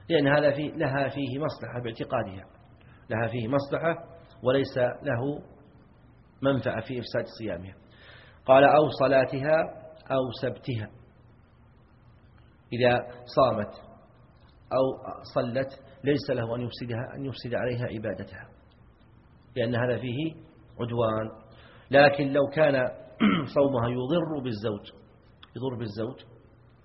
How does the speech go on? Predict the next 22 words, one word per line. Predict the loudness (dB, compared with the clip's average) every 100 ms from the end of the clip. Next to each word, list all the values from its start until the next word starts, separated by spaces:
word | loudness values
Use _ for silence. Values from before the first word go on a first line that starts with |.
| -20 -20 -6
في | -2
هذا | -2
الحال | -2 -4 -6 -8 -20 -20 -20 -20 -20 -20 -20 -10
له | -2 0 0 -2 -4 -12 -20 -20 -20 -20 -20 -20 -20 -10 -4
إيش؟ | -4 -4 -14 -20 -20 -20 -20 -2
له | 0 2 -2
منعها. | -6 -14 -20 -20 -20 -20 -6
لو | -2 0
كانت | 0 -2
من | -4
تقول: | -6 -2 -2
"أنا | -2 -4
أريد | -4 -4
أن | -4
أتحنث | -6 -6 -6 -6 -4
وأتعبد"، | -4 -4 -2 -4 -2 -4 -6 -18 -20 -20 -20 -20 -20 -20 -20 -10
تصوم | -10 -8 -10 -10 -18 -20 -20 -20 -20 -20 -20 -20 -20 -20 -18
في | -10 -8 -8
ديانتها، | -4 -2 -4 -4 -4 -2
فله | 0 0 0 -6 -6
أن | -6
يمنعها. | -4 -4 -4 -6 -8